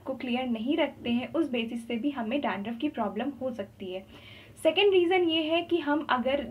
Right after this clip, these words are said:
ज़्यादा amount में oiling कर लेते हैं, उससे भी हमें dandruff की problem होती है। अगर आप कुछ ज़्यादा amount में oiling करते हो, उससे आपकी hair fall की problem होती है and dandruff की problem भी, भी होती है। So, आपको ध्यान ये रखना है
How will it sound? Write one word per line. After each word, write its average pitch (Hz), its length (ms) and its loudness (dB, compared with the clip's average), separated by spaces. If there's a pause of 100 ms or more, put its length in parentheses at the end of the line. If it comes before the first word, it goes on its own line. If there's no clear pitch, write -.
ज़्यादा 214 360 0
amount 277 480 0
में 294 140 0
oiling 220 460 2
कर 247 140 0
लेते 226 300 -2
हैं, 233 240 -4 (340)
उससे 403 300 6
भी 381 160 6
हमें 294 420 2
dandruff 233 360 0
की 294 120 0
problem 226 400 0
होती 214 380 -2
है। 196 160 -4 (380)
अगर 311 280 4
आप 359 240 2 (320)
कुछ 294 180 4
ज़्यादा 247 360 4
amount 294 360 2
में - 160 -2
oiling 226 360 2
करते 240 300 0
हो, 269 120 2
उससे 277 300 -4
आपकी 277 280 0
hair 277 300 4
fall 359 220 6
की 359 160 6
problem 330 400 2
होती 320 320 0
है 311 140 2
and 294 240 2
dandruff 240 360 0
की 262 120 -12
problem 214 340 -4
भी, 214 260 -8 (560)
भी 233 400 -2
होती 196 320 -2
है। 180 140 -10 (920)
So, 359 80 2
आपको 330 260 6
ध्यान 277 340 0
ये 302 140 4
रखना 277 280 0
है 285 140 0